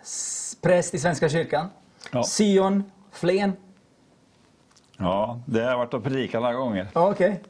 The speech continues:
Speaker 1: Aha, det var därför jag såg, eh, predikningarna där.
Speaker 2: Ja,
Speaker 1: <laughs> Ja,
Speaker 2: ja.
Speaker 1: ja, jag trodde det.
Speaker 2: Det finns en,
Speaker 1: Förlåt.
Speaker 2: det finns en speciell öppenhet där.
Speaker 1: <laughs> Ja,
Speaker 2: Nej,
Speaker 1: ja,
Speaker 2: jag
Speaker 1: ja.
Speaker 2: kommer från Småland,
Speaker 1: Småland.
Speaker 2: Sävsjö kommun, och bor i
Speaker 1: Sävsjö.
Speaker 2: Rörvik.
Speaker 1: Mm. Oj, ja. Välkommen hit.
Speaker 2: Tack.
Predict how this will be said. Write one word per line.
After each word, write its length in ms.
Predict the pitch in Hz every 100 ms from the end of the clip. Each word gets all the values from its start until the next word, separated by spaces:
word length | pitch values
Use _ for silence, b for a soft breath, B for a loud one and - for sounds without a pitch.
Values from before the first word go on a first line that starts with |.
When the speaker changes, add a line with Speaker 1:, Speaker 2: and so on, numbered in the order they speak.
| _
Speaker 1:
Aha, 380 | - 147 226 226
det 80 | 185
var 100 | 190
därför 400 | 196 233 - 165
jag 220 | 160 160
såg, 260 | 151 175 143
eh, 100 | 143
predikningarna 640 | 151 147 175 147 135 127
där. 80 | 123
Speaker 2:
Ja, 260 | 95 101 -
Speaker 1:
<laughs> 0 |
Ja, 200 | 214 - 214 226
Speaker 2:
ja. 160 | 240 220 190
Speaker 1:
ja, 120 | 226
jag 100 | 196
trodde 160 | 202 196 202
det. 200 | - -
Speaker 2:
Det 60 | -
finns 300 | 233 147 151
en, 60 | 143
Speaker 1:
Förlåt. 360 | 214 208 220
Speaker 2:
det 60 | 202
finns 160 | 185 175
en 120 | 165
speciell 560 | 139 185 151 170 151 160
öppenhet 480 | 165 - 127 143 -
där. 160 | 82 -
Speaker 1:
<laughs> 40 |
Ja, 300 | 170 226 214
Speaker 2:
Nej, 260 | 233 151 196
Speaker 1:
ja, 140 | 220 165
Speaker 2:
jag 80 |
Speaker 1:
ja. 100 | 196
Speaker 2:
kommer 200 | 185 180
från 320 | 175 170 170 143 B B -
Småland, 680 | - 170 139 110 123 170
Speaker 1:
Småland. 300 | 135 180 185
Speaker 2:
Sävsjö 200 | 147 139
kommun, 320 | 170 180 151 151
och 440 | 175 196 175 160
bor 140 | 147
i 40 | 156
Speaker 1:
Sävsjö. 180 | 135 139
Speaker 2:
Rörvik. 560 | 156 127 92 - -
Speaker 1:
Mm. 500 | 143 170 190 151 113 104
Oj, 280 | 127 135 147
ja. 160 | 175 - B B B
Välkommen 440 | 156 160 151 147
hit. 400 | 143 139 127 - 117
Speaker 2:
Tack. 260 | 110 120